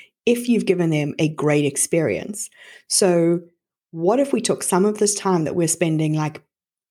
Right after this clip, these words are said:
shouting out and performing on social media and pulled that back into giving our clients an incredible customer journey so that when they got to the end, they wanted to shout about you from the rooftops?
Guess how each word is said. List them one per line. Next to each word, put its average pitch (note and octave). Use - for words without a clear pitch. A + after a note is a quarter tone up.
shouting F3
out E3+
and D#3
performing F#3+
on D#3+
social D#3
media F3
and F3+
pulled C4+
that F3
back G3
into A3+
giving G#3
our E3+
clients B3+
an D3+
incredible E3+
customer F#3
journey E3+
so -
that G#3+
when A#3
they C#4
got A3
to G#3+
the F3+
end, G#3
they G#3+
wanted F#3
to G3
shout E3+
about D#3+
you D#3+
from D#3+
the D3
rooftops? -